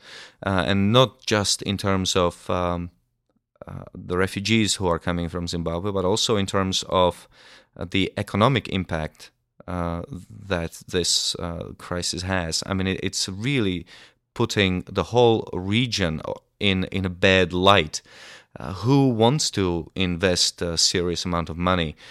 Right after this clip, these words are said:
uh, in a part of the world where things like this are happening? More importantly, who wants to invest,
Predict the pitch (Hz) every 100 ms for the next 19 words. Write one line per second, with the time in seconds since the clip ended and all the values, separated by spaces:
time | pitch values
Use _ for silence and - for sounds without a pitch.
0 | - - _ - 85 80 80 - 92 87
1 | - 90 - 107 98 92 87 92 87 85
2 | 87 85 - 98 92 92 85 - 87 -
3 | - 80 113 123 - 82 90 120 127 143
4 | 135 113 95 101 160 139 127 - 101 95
5 | 151 - -